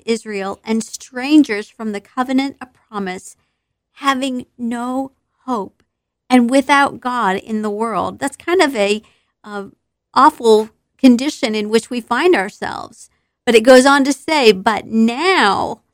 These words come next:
in Christ Jesus, ye who were sometimes afar off are made nigh by the blood of Christ." Isn't that an awesome promise that we can now have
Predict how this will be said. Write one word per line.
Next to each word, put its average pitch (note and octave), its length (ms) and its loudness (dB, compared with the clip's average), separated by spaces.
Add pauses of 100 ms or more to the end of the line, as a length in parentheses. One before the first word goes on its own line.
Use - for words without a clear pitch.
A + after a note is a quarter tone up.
(380)
in C4+ 240 8
Christ B3+ 560 -2
Jesus, A3+ 640 -4
ye D#4 540 6
who E4 160 2
were A3+ 180 4
sometimes D4+ 800 0
afar C4 640 -4
off C4 440 -2 (520)
are A3 300 -6
made C4 640 -2 (200)
nigh G#3+ 840 -4 (380)
by A3 160 2
the G3+ 140 0
blood G#3 320 -8
of G#3 120 -10
Christ." - 760 -12 (920)
Isn't C#4 220 6
that C#4 160 6
an G#3+ 240 -2
awesome B3 460 0
promise A3+ 500 -6
that - 240 -8
we D4+ 380 2
can A#3 360 -4
now B3+ 280 0
have B3+ 200 -4